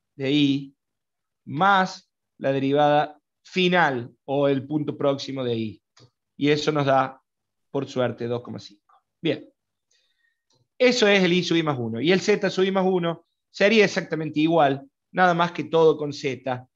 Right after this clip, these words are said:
y con las derivadas de Z. O sea, sería el Z sub I más el H dividido dos por la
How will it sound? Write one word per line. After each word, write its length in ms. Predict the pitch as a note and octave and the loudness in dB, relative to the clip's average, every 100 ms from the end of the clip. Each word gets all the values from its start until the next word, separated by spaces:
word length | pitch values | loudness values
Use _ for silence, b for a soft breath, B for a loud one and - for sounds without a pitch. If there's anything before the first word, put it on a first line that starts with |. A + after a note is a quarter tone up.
| - | -8
y 120 | E3 | -2
con 160 | D#3+ | 0
las 140 | C#3+ A#2+ | 0 0
derivadas 500 | B2+ B2+ C#3+ C#3+ B2 | -2 0 2 2 0
de 100 | B2 | -4
Z. 440 | B2 C3 - A2+ | -4 -6 -6 -8
O 80 | - | -8
sea, 360 | - C3+ A2+ - _ _ | -4 -4 -4 -8 _ _
sería 560 | - D3 D3 B2+ A2 - | -4 0 2 0 -2 -8
el 160 | A#2+ A2 | -12 -8
Z 320 | C3+ C3 C3+ | -6 -4 -4
sub 200 | D#3+ F3+ | 0 2
I 340 | E3 D#3 D#3 _ _ _ _ _ _ _ | 2 0 -6 _ _ _ _ _ _ _
más 580 | C3 D#3+ E3 D3 D3 - _ _ _ - | -4 2 2 0 -4 -20 _ _ _ -8
el 200 | B2+ C3 | -2 2
H 680 | D#3 D3 D3 C#3 C#3 C#3 - _ _ _ _ _ _ _ | 4 2 0 0 0 -2 -10 _ _ _ _ _ _ _
dividido 560 | B2 A#2+ A#2 B2 B2+ D#3+ | -8 -4 -2 0 0 2
dos 680 | F3+ E3+ D#3+ D#3+ - _ _ _ _ _ _ _ _ _ | 4 4 2 -2 -10 _ _ _ _ _ _ _ _ _
por 640 | - E3 E3 D3+ C#3 D3 D3 _ _ _ | 0 4 6 4 2 -2 -10 _ _ _
la 460 | - D#3 D3 C#3 - | -4 0 0 -2 -12